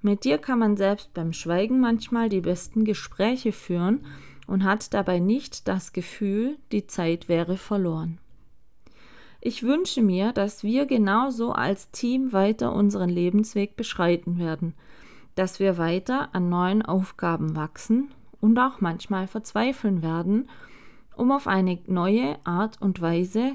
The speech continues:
gestärkt und erfahren hervorzugehen. Deine ganzen Projekte,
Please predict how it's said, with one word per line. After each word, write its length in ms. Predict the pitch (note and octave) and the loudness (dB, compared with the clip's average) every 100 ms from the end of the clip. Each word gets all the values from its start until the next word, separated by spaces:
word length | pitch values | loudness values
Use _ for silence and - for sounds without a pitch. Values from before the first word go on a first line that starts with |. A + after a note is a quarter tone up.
| C4 - | -6 -6
gestärkt 760 | G3 - - E3+ F3 G#3+ - - | -4 -4 -2 0 0 -2 -10 -2
und 240 | G#3+ A3 G#3+ | 0 0 -4
erfahren 600 | F#3+ - D#3+ D#3+ E3+ F#3+ | -6 -2 0 0 -2 0
hervorzugehen. 840 | G#3 - E3 - - C#3+ - - - - - - - - - - - - - - - - - | -2 -4 -6 -6 -10 -12 -12 -16 -18 -20 -20 -20 -20 -20 -20 -20 -20 -20 -20 -20 -20 -20 -12
Deine 280 | - G3+ G#3 | -2 2 4
ganzen 400 | G#3+ C#4+ D#4 D4 | 4 2 0 -6
Projekte, 880 | - G#3 F#3+ A#3 - - E3+ F#3+ | -4 -2 2 0 -2 -2 0 2